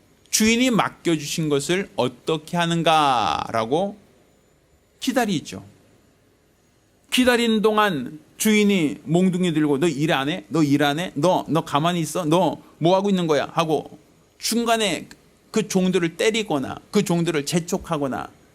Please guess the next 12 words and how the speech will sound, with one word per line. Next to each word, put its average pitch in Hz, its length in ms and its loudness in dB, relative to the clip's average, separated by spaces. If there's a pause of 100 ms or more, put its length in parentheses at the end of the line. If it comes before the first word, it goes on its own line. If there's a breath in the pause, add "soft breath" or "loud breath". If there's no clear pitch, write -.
(120)
그 226 140 2
종들에게 170 400 0
공갈을 165 640 0
하지 - 260 -6
않아요. - 300 -8 (680)
기다린단 208 580 -4
말이에요. - 240 -14 (2250)
그렇지만 226 460 0
마냥 226 580 2
기다리는 208 460 0
게 190 80 -6
아니죠. - 520 -10